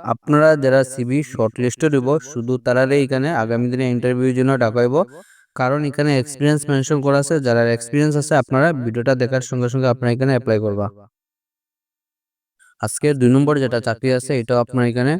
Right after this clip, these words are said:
কম্পিউটারের পোস্টে কাজ করার সুযোগ আছে। তো job opportunity at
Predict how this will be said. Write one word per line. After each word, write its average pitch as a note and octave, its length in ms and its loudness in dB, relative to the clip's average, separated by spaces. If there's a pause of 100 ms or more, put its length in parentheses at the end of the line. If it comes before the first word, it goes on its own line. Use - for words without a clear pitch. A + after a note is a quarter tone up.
(160)
কম্পিউটারের C3+ 560 0
পোস্টে B2 360 -2
কাজ A#2+ 200 -2
করার C3 220 0
সুযোগ A#2+ 300 -4
আছে। B2+ 280 -2 (440)
তো A2+ 120 2
job A#2 340 0
opportunity C#3 640 0 (120)
at A#2+ 40 -6